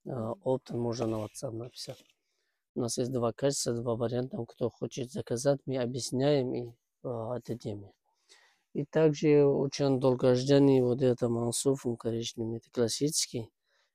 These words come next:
Speaker 1: Это прям оригинальный, Латафа фирма. Щас очень много это китайским товаром из этой серии.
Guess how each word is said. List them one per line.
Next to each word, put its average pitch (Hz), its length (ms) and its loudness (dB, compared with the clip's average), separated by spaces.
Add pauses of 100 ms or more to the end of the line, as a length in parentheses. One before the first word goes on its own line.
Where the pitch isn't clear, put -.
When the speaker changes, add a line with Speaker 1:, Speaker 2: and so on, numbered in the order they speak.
Speaker 1:
Это 131 200 -2
прям 127 320 -2
оригинальный, 123 840 2
Латафа 120 500 -2
фирма. 113 440 -2 (760)
Щас - 420 -2
очень 135 440 2
много 127 440 4
это 123 240 2
китайским - 560 -2
товаром 131 480 2
из 127 160 0
этой 123 240 0
серии. 127 600 2